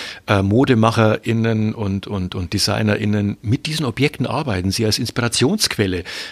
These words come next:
nehmen. Ein Objekt, äh, ist auch im Humboldt-Forum ausgestellt, seine Patchwork-Decke. Und es, es entsteht was Neues. Ja? Man gibt Geschichte zurück und daraus entsteht was Neues. Und ich finde,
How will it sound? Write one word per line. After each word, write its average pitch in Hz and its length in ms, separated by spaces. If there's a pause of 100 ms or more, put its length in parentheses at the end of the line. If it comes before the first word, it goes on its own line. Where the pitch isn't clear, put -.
nehmen. 143 460
Ein 107 160
Objekt, - 480
äh, 123 220
ist - 200
auch 107 160
im 98 120
Humboldt-Forum 123 520
ausgestellt, 113 640 (440)
seine 95 240
Patchwork-Decke. 110 800
Und 110 220
es, - 100
es - 120
entsteht 160 300
was 131 140
Neues. 226 480
Ja? 113 220 (340)
Man 101 140
gibt - 180
Geschichte 131 460
zurück 147 320
und 127 100
daraus 123 180
entsteht 110 360
was 101 100
Neues. 95 400
Und 92 80
ich 95 120
finde, 113 280